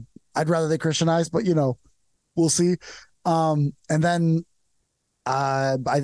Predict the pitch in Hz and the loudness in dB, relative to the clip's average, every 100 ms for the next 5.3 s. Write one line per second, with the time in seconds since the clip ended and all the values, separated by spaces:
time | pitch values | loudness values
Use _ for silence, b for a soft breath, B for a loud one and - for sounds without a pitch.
0 | 135 143 147 135 135 - _ 127 147 143 | 0 0 0 0 -2 -8 _ -2 2 2
1 | 139 139 131 143 135 - _ B B B | 0 0 0 0 -2 -14 _ B B B
2 | 180 208 269 247 208 185 - 196 190 185 | -4 0 0 2 2 0 0 0 0 2
3 | 180 175 - - 170 190 190 226 240 208 | 2 0 -4 0 0 2 2 2 2 2
4 | 220 240 208 185 - 175 156 185 190 180 | 2 2 0 0 -2 -4 0 -2 0 0
5 | 165 160 156 | 0 0 0